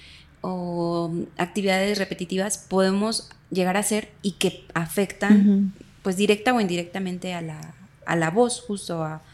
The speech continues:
Speaker 1: a todo el mecanismo para que se lleve a cabo la
Speaker 2: Sí.
Speaker 1: voz?
Speaker 2: Bueno, yo siempre he sido, eh, más bien he ido un poco en contra del cuidado excesivo.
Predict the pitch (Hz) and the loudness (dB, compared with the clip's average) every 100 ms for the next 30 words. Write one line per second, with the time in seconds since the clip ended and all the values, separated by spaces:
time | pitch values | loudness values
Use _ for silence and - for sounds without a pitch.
0 | - - - 185 220 226 233 208 170 175 | -20 -20 -2 2 6 6 6 4 2 2
1 | 185 196 190 175 160 165 165 160 165 165 | 2 0 -2 -2 -2 -4 -6 -4 -2 -4
2 | 170 170 165 156 196 190 180 - - - | -4 -4 0 2 2 2 0 -8 -20 -20
3 | - - - - 208 254 262 240 285 330 | -20 -20 -20 0 8 10 10 8 8 8
4 | 320 349 330 311 311 330 330 - - - | 8 8 8 10 10 10 8 2 -18 -4
5 | 208 208 196 185 180 180 175 180 - 220 | 2 4 6 4 4 2 2 0 6 8
6 | 254 269 277 269 277 311 311 302 - 247 | 10 12 12 10 8 8 8 6 6 6
7 | 254 254 285 277 208 180 - 208 190 214 | 8 8 6 8 6 4 4 4 6 4
8 | 240 - 170 - 151 - 202 160 | 4 2 0 -2 -4 0 0 0